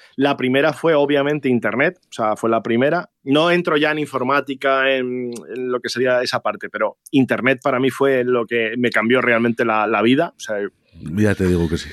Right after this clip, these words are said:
Speaker 1: Y la segunda es que, mm, en mi caso por lo menos, me gustaba la radio, la comunicación, el audio y luego Internet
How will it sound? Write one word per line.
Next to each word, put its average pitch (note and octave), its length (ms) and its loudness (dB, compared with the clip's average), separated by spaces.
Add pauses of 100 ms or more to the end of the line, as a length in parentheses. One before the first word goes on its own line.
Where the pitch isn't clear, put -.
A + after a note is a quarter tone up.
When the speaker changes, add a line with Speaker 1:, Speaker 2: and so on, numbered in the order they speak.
Speaker 1:
Y F3+ 120 6
la D#3+ 160 2
segunda F#3+ 760 0
es D3 200 -2
que, F3+ 180 -2 (360)
mm, A#2 280 -4 (180)
en C3+ 140 2
mi B2+ 160 4
caso D#3 260 0
por D#3+ 140 0
lo D#3 80 4
menos, E3 320 2
me B2 80 0
gustaba B2 600 0
la A2+ 200 0
radio, C3 520 2
la A#2 180 -2
comunicación, B2 840 0
el B2 140 0
audio C#3 500 2 (560)
y C3 320 2
luego A2 260 0
Internet C#3 460 0